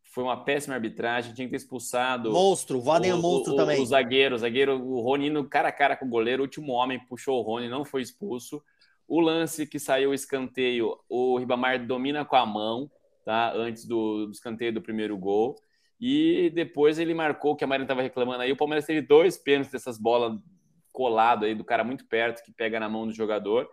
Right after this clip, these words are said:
Speaker 1: Mas isso eu não discuto, porque a regra mudou, eu não gosto dessa regra, eu sou a favor de mudar a regra, mas enquanto tiver ela, eu não posso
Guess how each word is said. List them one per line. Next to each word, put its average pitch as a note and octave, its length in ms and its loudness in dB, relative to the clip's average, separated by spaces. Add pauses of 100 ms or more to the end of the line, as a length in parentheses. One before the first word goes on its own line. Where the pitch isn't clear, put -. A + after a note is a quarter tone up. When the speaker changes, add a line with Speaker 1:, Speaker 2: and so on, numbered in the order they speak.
(340)
Speaker 1:
Mas C3+ 160 -2
isso D3 180 -4
eu D#3+ 40 2
não D3+ 100 0
discuto, - 300 -8
porque C#3 200 -4
a C3 60 4
regra D3 340 4
mudou, B2 320 6
eu D3 120 8
não D#3 180 2
gosto C#3+ 260 6
dessa D#3+ 280 2
regra, A#2+ 340 2
eu A2+ 60 -2
sou A#2 140 -8
a - 40 -12
favor A#2+ 260 -6
de A#2+ 80 -14
mudar B2 240 0
a - 20 2
regra, C3 240 -2
mas B2 160 -6
enquanto C#3 280 -10
tiver C3 220 -6
ela, A2+ 160 2
eu A2 40 -4
não C3 100 -8
posso B2 500 -4